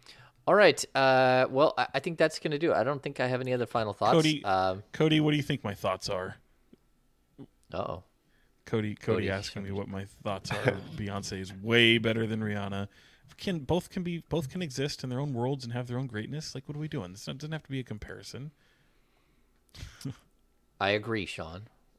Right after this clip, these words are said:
Speaker 1: I
Speaker 2: Yeah,
Speaker 1: agree.
Speaker 2: and the P S five is, is great. So it's, uh, <laughs> haven't, I've been asked that a few times. P S five is working out well.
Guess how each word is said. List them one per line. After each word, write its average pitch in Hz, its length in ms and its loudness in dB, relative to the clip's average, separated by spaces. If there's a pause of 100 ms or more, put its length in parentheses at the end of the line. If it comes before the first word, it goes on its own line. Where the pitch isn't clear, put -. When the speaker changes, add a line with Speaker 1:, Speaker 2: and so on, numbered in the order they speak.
Speaker 1:
I 78 80 -6
Speaker 2:
Yeah, 90 120 -6
Speaker 1:
agree. 85 200 -10
Speaker 2:
and 113 180 -6
the 110 40 -6
P 143 160 -2
S 127 120 -2
five 98 280 -2
is, 95 300 -10
is 98 160 -8
great. - 320 -14 (440)
So - 340 -14 (640)
it's, - 240 -16
uh, - 300 4 (100)
<laughs> - 200 -6
haven't, - 220 -10 (180)
I've 95 140 -6
been 104 140 -6
asked 95 220 -8
that 90 100 -10
a - 40 -14
few - 160 -16
times. - 340 -18
P - 120 -12
S - 80 -12
five - 200 -14
is - 100 -20
working 113 240 -18
out 113 120 -20
well. - 220 -16